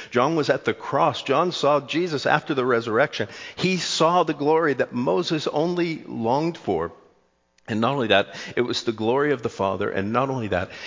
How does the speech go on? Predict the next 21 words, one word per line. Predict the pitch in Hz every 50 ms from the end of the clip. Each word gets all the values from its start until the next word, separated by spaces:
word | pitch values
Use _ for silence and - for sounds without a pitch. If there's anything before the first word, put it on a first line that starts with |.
| - - -
it | - 113 113 117
was | 117 120 120 117
full | - - - - 110 104 110 107 104 104 -
of | - 98 95 87 -
what? | - 82 82 - - - - - - - - - - _ _ _ _ _ _ _ _ _ _ _ _ _ _ _ _ _ _ _ _ _ _ _ _ -
All | 113 139 165 170
of | 165 -
the | - 151
things | - - 123 113 113 110 104 - - - - -
that | - 110
the | - 117
Father | - - - 107 113 131 135 135 131
says | 120 - 120 117 117 110 104 98
about | - 107 101 107 104 95
himself, | 95 107 101 - - - 98 87 87 82 76 - - - - - - - -
we | 98 95 113 110 104
saw | 104 - - 113 95 85 80 82 - - - - - - _
in | - 101 95
the | 90 87
person | - - - 95 95 - - - - 90 90 98 - -
of | 92 80 80 80 78 -